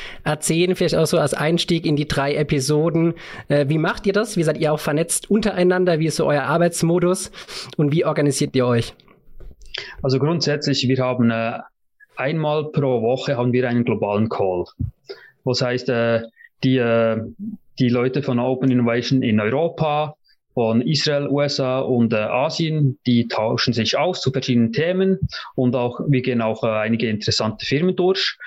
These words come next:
Speaker 2: Und vom Setup, was wir überhaupt scouten oder welche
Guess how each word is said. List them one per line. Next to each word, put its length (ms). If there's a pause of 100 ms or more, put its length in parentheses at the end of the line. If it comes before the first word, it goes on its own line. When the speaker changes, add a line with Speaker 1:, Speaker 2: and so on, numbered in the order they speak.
(260)
Speaker 2:
Und 340
vom 580
Setup, 640
was 420
wir 160
überhaupt 500
scouten 540
oder 300
welche 520